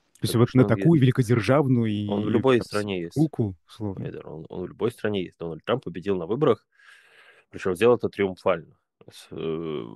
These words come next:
Speaker 2: эпохи Рейгана таких побед у республиканцев мы не видели. Вот правда, ну вот. Пожалуй, это
Speaker 1: Ощущение,
Speaker 2: некоторое
Speaker 1: что просто
Speaker 2: увеличение.
Speaker 1: та-, этот спрос растет, э, Александр. То есть понятно, что он есть везде, и,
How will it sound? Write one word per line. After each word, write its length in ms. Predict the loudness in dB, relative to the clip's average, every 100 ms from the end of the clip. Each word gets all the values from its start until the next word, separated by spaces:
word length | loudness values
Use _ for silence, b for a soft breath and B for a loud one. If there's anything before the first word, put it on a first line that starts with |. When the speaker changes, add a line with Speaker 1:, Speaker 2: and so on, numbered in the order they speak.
| -20 -10 -6
Speaker 2:
эпохи 380 | 0 0 2
Рейгана 560 | 2 2 0 -10 -14 -20 _ _
таких 460 | -16 -8 -6 -6 -6
побед 400 | -6 -2 -2 -4
у 160 | -8 -10
республиканцев 680 | -12 -14 -10 -6 -6 -8 -12
мы 120 | -12 -10
не 100 | -10
видели. 260 | -14 -18 -20 _ _
Вот 80 | _ _
правда, 360 | -16 -16 -18 -20
ну 200 | -20 -20 -20
вот. 180 | -20 -20 _ _ _ _ _ _ _ _ _ _ _ _ _ _ _ _ _ _ _ _
Пожалуй, 320 | -10 -4 -2
это 100 | -2
Speaker 1:
Ощущение, 340 | 0 2 4 4
Speaker 2:
некоторое 0 |
Speaker 1:
что 160 | 0
просто 300 | -2 0 0
Speaker 2:
увеличение. 20 | 0
Speaker 1:
та-, 100 | 2
этот 220 | 0 -2
спрос 260 | 0 0
растет, 340 | 0 -2 -4 -4 -6
э, 220 | -6 -4
Александр. 400 | -6 -4 -6 -4
То 80 | -2
есть 160 | -2 0
понятно, 380 | 4 6 6 4
что 180 | 0 -2
он 80 | 0
есть 240 | -2 -2
везде, 440 | -4 0 4 6 4
и, 340 | 0 -4